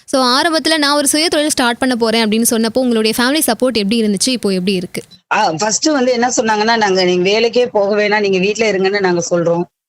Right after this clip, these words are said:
Speaker 2: ஆனா நீங்க அதையும், அது நீங்க உங்களால சும்மா இரு, வேலை இல்லாம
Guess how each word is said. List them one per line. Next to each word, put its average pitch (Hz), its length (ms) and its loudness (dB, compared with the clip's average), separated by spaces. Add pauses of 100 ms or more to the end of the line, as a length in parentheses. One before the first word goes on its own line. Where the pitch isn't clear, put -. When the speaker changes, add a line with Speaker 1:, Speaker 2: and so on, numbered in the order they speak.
(120)
Speaker 2:
ஆனா 202 140 0
நீங்க 202 260 0
அதையும், 214 320 0
அது 202 640 2
நீங்க 185 180 0
உங்களால 196 220 2
சும்மா 214 360 0
இரு, 196 300 2
வேலை 208 340 0
இல்லாம 208 400 0